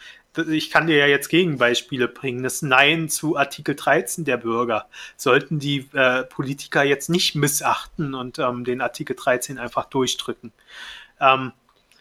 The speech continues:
oder das Nein, äh, ähm, zu, zu geschlossenen Grenzen, was es ja auch gab, sollten, äh, äh, Politiker auch nicht missachten. Also,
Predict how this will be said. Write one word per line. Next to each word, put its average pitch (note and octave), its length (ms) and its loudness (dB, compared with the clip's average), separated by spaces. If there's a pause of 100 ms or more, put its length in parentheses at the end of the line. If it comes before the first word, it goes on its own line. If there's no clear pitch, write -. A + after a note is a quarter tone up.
(280)
oder D3 300 6
das C3+ 260 0
Nein, E3 840 2
äh, D3+ 520 6
ähm, D3+ 400 -4 (180)
zu, D3 340 2
zu - 180 -6
geschlossenen D3 580 0
Grenzen, D#3 580 0
was C3 180 2
es D3 120 -6
ja B2+ 140 4
auch D#3 300 -2
gab, G#2+ 400 0 (160)
sollten, C#3 640 -4
äh, C#3+ 540 0
äh, D3+ 60 -6
Politiker C#3+ 680 -2
auch F#3+ 220 0
nicht C#3+ 300 -4
missachten. B2+ 680 -4 (360)
Also, C#3+ 340 2